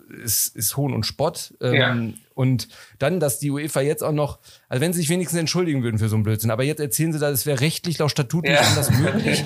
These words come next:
Speaker 2: <laughs>
Speaker 1: weil ein Wiederholungsspiel nur, äh, direkt sein kann,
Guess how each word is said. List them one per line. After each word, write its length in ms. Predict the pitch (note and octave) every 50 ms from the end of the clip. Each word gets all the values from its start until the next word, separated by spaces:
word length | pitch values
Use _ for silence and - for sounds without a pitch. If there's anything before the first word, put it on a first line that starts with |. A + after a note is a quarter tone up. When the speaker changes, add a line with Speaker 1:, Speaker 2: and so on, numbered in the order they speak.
| - -
Speaker 2:
<laughs> 120 | D#3+ -
Speaker 1:
weil 140 | A#2+ C3 D#3+
ein 180 | E3+ D#3 D3 C#3+
Wiederholungsspiel 1040 | D#3+ E3+ D3+ C3 B2+ E3 A3 A#3 G#3 D3+ B2 - - - - B2 C3 C#3+ D#3+ E3+ E3 - - - C#3+ A2+ -
nur, 440 | C3 C#3 F3 G3+ A3 A3 G#3+ - -
äh, 60 | D3
direkt 400 | C3+ A#2 D3 C#3 D#3 F3+ - - -
sein 260 | C#3 B2+ C3 B2+ B2+
kann, 300 | - B2+ C#3 D#3+ F3+